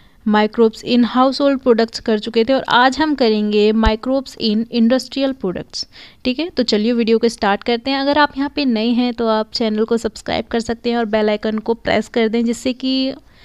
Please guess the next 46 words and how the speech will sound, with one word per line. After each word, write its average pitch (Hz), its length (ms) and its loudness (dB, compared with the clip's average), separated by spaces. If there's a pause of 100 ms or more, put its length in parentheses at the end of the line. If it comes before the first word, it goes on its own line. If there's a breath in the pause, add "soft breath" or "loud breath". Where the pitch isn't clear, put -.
(220 loud breath)
कोई 349 140 2
भी 392 100 4
लेक्चर 294 260 2
अपलोड 233 360 0
हो 349 100 -4
तो 220 200 -2
आपके 214 240 -2
पास 262 240 -4
नोटिफिकेशन 220 640 -4
पहुँचे। 190 320 -6 (840 loud breath)
अब 247 80 -2
देखो 311 200 2
यहाँ 254 320 6
पे 320 80 4
हम 320 200 0
देखेंगे 254 400 2
कि 294 120 -2
माइक्रोब्स 233 520 2
का - 200 0
इंडस्ट्री 233 440 0
के 320 80 -6
अंदर 294 220 0
कैसे 269 280 0
यूज़ 233 260 2
हो 175 60 0
रहा 165 120 -4
है। 180 60 -8 (320 loud breath)
यहाँ 254 100 4
पे 240 80 2
देखो, 220 320 0
even 339 400 0
in 320 120 4
industry, 214 520 0 (720 soft breath)
वेट 202 280 -6
पेन 233 180 0
क्यों 262 140 -4
नहीं 254 80 0
चला? 220 180 -2 (120)
Even 269 260 0
in 320 120 -2 (120)
industry, 214 480 0
microbes 233 520 0
are 285 140 2
used 240 420 -2
to 302 120 -4
synthesize 220 640 0